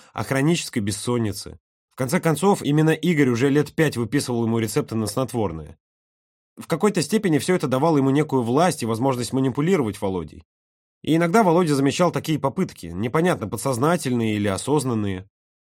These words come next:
Игорь с годами менялся. Становился порывистее, резче, навязчивее, требовательнее. И чем больше он менялся, тем сильнее отдалялся Володя.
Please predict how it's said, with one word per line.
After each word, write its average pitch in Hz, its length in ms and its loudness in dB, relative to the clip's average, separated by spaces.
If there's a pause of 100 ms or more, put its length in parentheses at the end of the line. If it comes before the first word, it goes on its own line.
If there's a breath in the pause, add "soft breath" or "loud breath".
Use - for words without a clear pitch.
(140)
Игорь 180 260 2
с 143 40 -2
годами 143 320 4
менялся. 139 580 2 (360)
Становился 147 540 2
порывистее, 123 760 0
резче, 123 480 0 (280)
навязчивее, 120 840 0
требовательнее. 117 880 -2 (520)
И 120 60 -4
чем 160 180 2
больше 175 260 4
он 160 100 4
менялся, 165 460 2
тем 123 160 -4
сильнее 139 460 2
отдалялся 117 460 -2
Володя. 101 420 -2